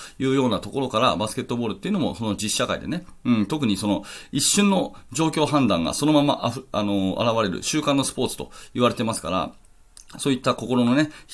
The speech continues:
あ、危ないところを助けると、困ってる人を助けるという習慣が身につきやすいのがバスケットボールであり、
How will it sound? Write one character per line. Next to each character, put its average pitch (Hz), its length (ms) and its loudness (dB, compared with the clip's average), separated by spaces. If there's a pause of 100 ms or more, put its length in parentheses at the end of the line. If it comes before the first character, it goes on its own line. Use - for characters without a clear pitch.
(120)
あ、 117 280 0
危 127 60 0
な 135 100 2
い 123 80 2
と 131 80 -6
こ 185 120 -2
ろ 165 80 2
を - 40 -4
助 - 220 -4
け - 0 -
る - 80 -6
と、 - 100 -14 (200)
困 147 180 2
っ 143 60 -4
て - 80 -4
る 104 80 -2
人 143 160 -2
を 110 140 -4
助 170 140 -2
け 135 40 0
る 107 40 -6
と - 160 -16
い 147 140 -2
う 147 60 2
習 147 220 -2
慣 135 220 -2
が 196 200 2
身 120 100 4
に 127 140 2
つ - 80 -4
き 127 80 -2
や 120 80 0
す 143 80 -2
い 143 40 2
の 196 60 -2
が 170 80 2
バ 107 120 0
ス - 100 -6
ケ 110 60 -6
ッ - 40 -6
ト 110 80 -6
ボ 101 120 0
ー - 20 2
ル 85 60 -2
で 90 100 -2
あ 107 80 2
り、 127 200 -2